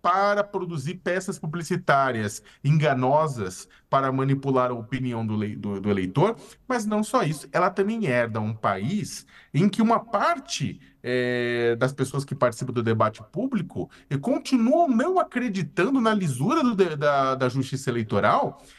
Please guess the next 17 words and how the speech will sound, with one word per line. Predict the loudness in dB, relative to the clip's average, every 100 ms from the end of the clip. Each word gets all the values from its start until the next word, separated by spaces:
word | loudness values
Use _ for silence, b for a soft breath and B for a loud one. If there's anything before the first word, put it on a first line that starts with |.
| -6
e | -6
que | -2
continuam | -2 0 2 2 4 2
batendo | 0 -2 -4 -8 -2 0 0
na | 0 0
justiça | 0 -4 -4 0
eleitoral | 0 0 2 2 2
e |
acusando | -4 -4 -2 0 0 0
a |
justiça | -2 -4 -2
eleitoral | 0 0 2 2 4 2
e |
o |
sistema | -2 -6 -4 0
eleitoral | 0 0 -2
brasileiro | -2 -4 -2 0 0